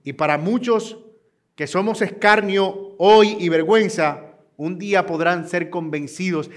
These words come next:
del gran poder de Dios, sea en esta vida o en la venidera. Sea ahora cuando tengan tiempo de arrepentirse o en la venidera cuando sea demasiado tarde.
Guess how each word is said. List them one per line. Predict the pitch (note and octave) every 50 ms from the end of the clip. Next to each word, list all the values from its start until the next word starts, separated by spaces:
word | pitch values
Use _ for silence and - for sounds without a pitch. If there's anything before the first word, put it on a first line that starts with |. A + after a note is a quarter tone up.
| - - -
del | D3 D3+ D3
gran | C#3 D#3+ F3+ G3 G3+ -
poder | G3 F#3+ F#3+ G3
de | F#3+ F#3 E3+
Dios, | E3 F3+ E3+ E3 E3+ F3 - - -
sea | - - F3+ G3+ A3 A#3+
en | A#3+ A#3+
esta | C4 C4 C4 C4+ B3+ G#3+
vida | A3+ A3+ G3+ E3 D#3 D3 D3 - - - _ _ _ _ _
o | - C#3 D3+
en | D#3
la | D#3
venidera. | D3+ D3+ D3+ D3 D3 D3+ D3+ C#3+ B2 A2 G#2+ - - - _ _ _ _ _ _ _ _ _ _
Sea | - - F#3+ A#3+ C4+ C4+
ahora | B3 B3+ C#4+ C#4 A#3+ A3+
cuando | A3+ A3+ G3 F3+
tengan | F3+ G#3 G#3 A3+ A3+ F#3+ F3
tiempo | F3+ F#3 G#3+ A#3 A3+ - - G3 F#3
de | F3+ E3+
arrepentirse | D#3+ D#3+ E3 D#3+ E3+ D#3+ D3 C3+ G#3 G#3+ F#3+ - - D#3 C#3+ C#3 C#3 - - _ _ _ _ _ _ _ -
o | C#3+ D3
en | D3+
la | D#3 D3+
venidera | D3+ D3+ D3 C#3+ D3 E3 E3+ E3 D#3+ D#3+
cuando | D#3+ D3 C#3 C3+ C3
sea | - - D3+ D3+ D3+
demasiado | D3 C3+ C3 B2 - - C3+ B2+ C3 C3 C3 B2+ B2+ C3 B2+ -
tarde. | - B2+ A#2+ A#2 A#2 A2 A2 G2+ G2